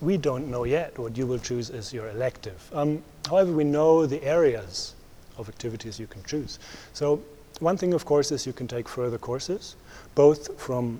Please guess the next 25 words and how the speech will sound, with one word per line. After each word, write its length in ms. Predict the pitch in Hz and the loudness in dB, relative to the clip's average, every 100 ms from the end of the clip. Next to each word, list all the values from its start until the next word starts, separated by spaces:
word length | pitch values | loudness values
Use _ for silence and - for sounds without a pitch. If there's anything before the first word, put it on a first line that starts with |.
| - | -6
liberal 260 | 127 120 120 | -4 -4 -4
arts 220 | 117 - | -8 -8
and 80 | 117 | -8
sciences, 400 | 127 147 170 160 | -8 -6 -4 -2
but 160 | 170 | 0
also 260 | 220 233 143 | 0 2 0
from, 220 | - 127 - | 0 -4 0
also 280 | 156 - 143 | 0 2 0
from 220 | 131 123 | 0 -4
the 80 | 117 | -4
rest 240 | 117 - | -6 -8
of 100 | 117 | -10
the 80 | 113 | -10
university. 640 | 110 113 135 - 107 101 - - - - - | -8 -6 -6 -6 -10 -14 -16 -20 -20 -10 -2
Um, 200 | 143 147 - - - - - - | -2 -2 -6 -20 -20 -20 -16 -4
there'll 180 | 135 160 | 0 0
also 320 | 202 202 165 | -2 -2 -2
be 120 | 135 | -2
an 100 | 143 | -2
option 400 | 135 - 131 127 - - - - | -4 -6 -6 -8 -10 -18 -18 -10
to 120 | 127 | -4
use 340 | 120 151 151 | 2 2 0
the 300 | - 131 127 - - - - | -2 -2 -2 -6 -16 -20 -8
electives 800 | 123 127 127 - 131 120 - - - - - | -2 -2 -2 2 2 4 -2 -4 -10 -20 -14
for 560 | - 127 123 123 139 | -4 -2 0 0 -2